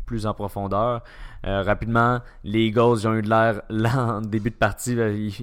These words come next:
ils, euh, perdaient contre les Redskins, mais finalement, ils se sont rattrapés. Et on a vu que, euh, Carson Wentz est en pleine forme. Deshaun Jackson,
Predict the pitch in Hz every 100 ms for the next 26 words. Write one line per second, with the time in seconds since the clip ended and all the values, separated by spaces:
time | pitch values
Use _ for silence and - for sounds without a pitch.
0 | 117 - 110 107 98 98 92 95 - -
1 | 117 113 120 117 110 113 107 101 98 104
2 | - 120 127 120 98 92 104 101 98 95
3 | 95 92 87 107 117 - - - - 95
4 | 104 98 95 98 92 113 110 - 107 113
5 | 120 - - - 87 90 104 - 104 104
6 | 107 104 92 92 101 95 - 123 147 123
7 | - - - 87 98 98 110 107 98 95
8 | - 117 110